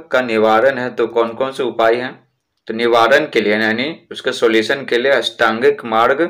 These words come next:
है। अष्ट में से होता है आठ, तो महात्मा बुद्ध दुख को जीवन से खत्म करने के लिए आठ मार्ग बताए हैं,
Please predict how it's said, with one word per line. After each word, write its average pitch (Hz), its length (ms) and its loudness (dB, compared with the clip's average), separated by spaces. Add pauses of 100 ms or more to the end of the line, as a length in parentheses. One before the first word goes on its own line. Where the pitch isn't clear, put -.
(260)
है। 104 200 0 (920)
अष्ट 131 260 -2
में 151 100 -4
से 151 120 -2
होता 151 180 2
है 131 60 2 (100)
आठ, 107 220 2 (680)
तो 113 80 2
महात्मा 110 440 -2
बुद्ध 120 240 0
दुख 123 320 -10
को - 340 -6
जीवन 110 280 -6
से 117 160 -4
खत्म 120 320 -8
करने 113 340 -2
के 120 100 -6
लिए 120 100 0
आठ 117 340 2
मार्ग 123 320 0
बताए 107 420 0
हैं, 82 260 -12